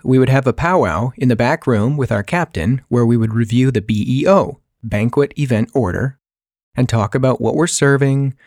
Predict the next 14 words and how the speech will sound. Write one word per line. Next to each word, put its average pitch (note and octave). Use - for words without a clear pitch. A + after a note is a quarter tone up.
cover A#2
any A#2+
last-minute C3
details B2+
or A2
things B2+
that A#2+
would A2+
be A2
out A#2+
of A2+
the A2+
ordinary. G#2
Then, E3+